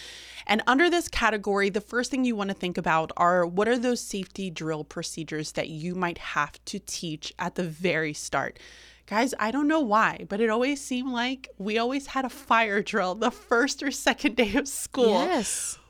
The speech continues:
Speaker 1: Which was so frustrating. But you know what? I don't create the rules here. <laughs> So what are those safety drill procedures that you have? This might mean a fire drill, an extreme weather drill,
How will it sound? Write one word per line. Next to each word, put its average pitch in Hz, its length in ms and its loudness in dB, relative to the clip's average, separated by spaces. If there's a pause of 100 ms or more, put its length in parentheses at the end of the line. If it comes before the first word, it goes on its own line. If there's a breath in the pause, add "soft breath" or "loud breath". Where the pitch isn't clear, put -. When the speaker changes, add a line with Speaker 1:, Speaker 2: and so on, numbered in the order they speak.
Speaker 1:
Which 311 160 2
was 285 180 0
so 285 220 0
frustrating. 202 800 2
But 214 360 2
you 262 160 2
know 302 180 2
what? 262 460 0
I 202 160 0
don't 233 240 -4
create 202 340 -4
the 180 80 -4
rules 156 340 -8
here. - 320 0
<laughs> - 60 -4 (140)
So 240 280 4 (280 loud breath)
what 320 220 2
are 440 160 6
those 302 260 0
safety 247 300 0
drill 208 180 4
procedures 190 540 0
that 170 100 2
you 185 120 -4
have? 151 300 0
This 185 160 -4
might 202 220 -6
mean 175 380 -6
a 175 80 -4
fire 233 380 2
drill, 226 420 2
an 180 100 -6
extreme 160 460 -6
weather 196 280 2
drill, 190 520 -2